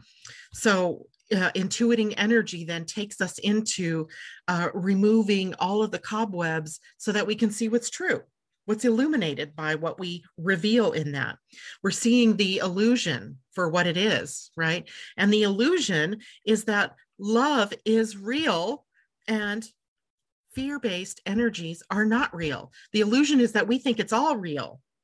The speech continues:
Right? So we get to see through the illusion directly into what's loving, what's kind, what's compassionate, what's humanity, and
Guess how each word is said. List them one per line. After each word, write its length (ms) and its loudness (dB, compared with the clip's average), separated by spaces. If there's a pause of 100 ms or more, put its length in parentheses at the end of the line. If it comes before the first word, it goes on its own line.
(920)
Right? 200 -8
So 80 0
we 80 0
get 180 -2
to 60 -8
see 200 -2
through 280 0
the 160 2
illusion 440 0
directly 500 -2
into 220 -10
what's 260 -8
loving, 500 2 (320)
what's 220 -6
kind, 320 0
what's 180 -2
compassionate, 680 -2
what's 280 -6
humanity, 880 -2 (460)
and 400 -2